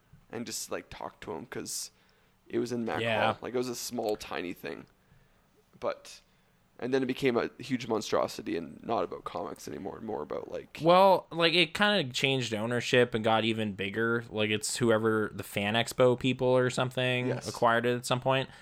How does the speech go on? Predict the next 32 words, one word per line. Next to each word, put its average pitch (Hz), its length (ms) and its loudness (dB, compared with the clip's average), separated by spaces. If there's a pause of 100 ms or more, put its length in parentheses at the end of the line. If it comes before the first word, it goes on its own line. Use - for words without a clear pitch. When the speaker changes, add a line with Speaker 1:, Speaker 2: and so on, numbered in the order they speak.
(140)
Speaker 2:
I 139 100 6
think 220 320 6
I 147 160 12
was 151 220 12
into 147 220 8
it, 123 340 4
like, 120 280 6
just 131 300 6
before 117 500 6
it 110 120 2
got 110 320 2 (100)
that 101 300 4
big. 123 460 4 (120)
Like, 117 180 4
it 117 80 4
was 120 160 2
still 135 500 8
occupying 110 1000 2 (300)
the 104 100 -4
Stampede 117 540 2
grounds, 98 640 -2
Speaker 1:
Mm-hmm. - 100 -8
Speaker 2:
but 107 120 2
it 107 80 0
was 104 160 0
still, 110 200 2
like, 110 220 4
run 101 320 -2
by 104 160 0
this 104 260 -4 (440)
kinda 107 260 -2
tiny 104 720 -2